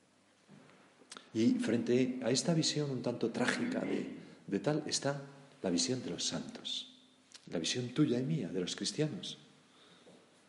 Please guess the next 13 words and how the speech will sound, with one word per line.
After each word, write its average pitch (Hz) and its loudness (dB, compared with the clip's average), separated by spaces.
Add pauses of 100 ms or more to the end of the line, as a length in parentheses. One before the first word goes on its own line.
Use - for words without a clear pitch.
(880)
Ahora 143 4
nos 123 2
trasladamos 120 4
a 104 4
marzo 127 6
de 104 8
mil 110 4
novecientos 110 2
cincuenta 90 0
y 85 0
siete. 85 -4 (1160)
Y 107 6
está, 143 4